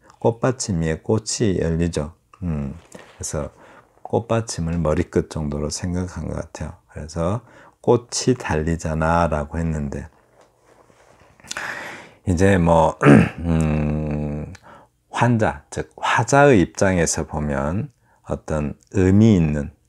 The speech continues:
어, 심리의 어떤 결과를 드러내고, 그러니까 지금까지 여러 생각의 파편을 드러냈-, 냈죠. 네, 그래서 이제 어때요? 그게 이제, 에, 다 짜 맞춰 보니까,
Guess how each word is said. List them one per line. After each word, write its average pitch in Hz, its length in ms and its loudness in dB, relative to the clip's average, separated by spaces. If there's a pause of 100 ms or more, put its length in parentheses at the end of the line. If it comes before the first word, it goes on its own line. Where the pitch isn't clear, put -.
(280)
어, - 1040 -8
심리의 156 640 4
어떤 78 380 -2
결과를 87 580 2
드러내고, 78 640 -6
그러니까 82 380 -4 (560)
지금까지 87 580 -2 (160)
여러 110 200 2
생각의 110 520 0
파편을 82 800 -4
드러냈-, 82 580 -4 (140)
냈죠. 82 380 -2 (320)
네, 71 260 -4
그래서 82 380 -2
이제 76 220 -4
어때요? 80 480 -4 (580)
그게 78 320 -4
이제, 73 460 -6 (640)
에, - 60 -8 (1000)
다 - 180 -2 (100)
짜 127 160 2
맞춰 92 420 0
보니까, 78 800 -2